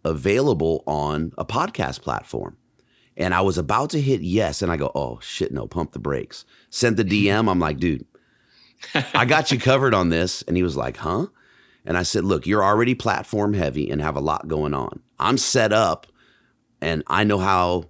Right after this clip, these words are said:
I can get quality audio and extract your Wapiti Wednesdays,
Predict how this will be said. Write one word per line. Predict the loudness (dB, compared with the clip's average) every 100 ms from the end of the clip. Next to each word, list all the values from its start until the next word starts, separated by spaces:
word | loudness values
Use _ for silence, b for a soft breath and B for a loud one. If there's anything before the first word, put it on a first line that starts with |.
| _
I | -2 0
can | 0
get | 0 0 -2
quality | -2 2 2 2
audio | 4 2 2 2 0 -6 b b b
and | -6 -6 -6
extract | -6 -4 0 -2 0
your | 0
Wapiti | 0 0 0
Wednesdays, | 2 2 2 0 2 2 0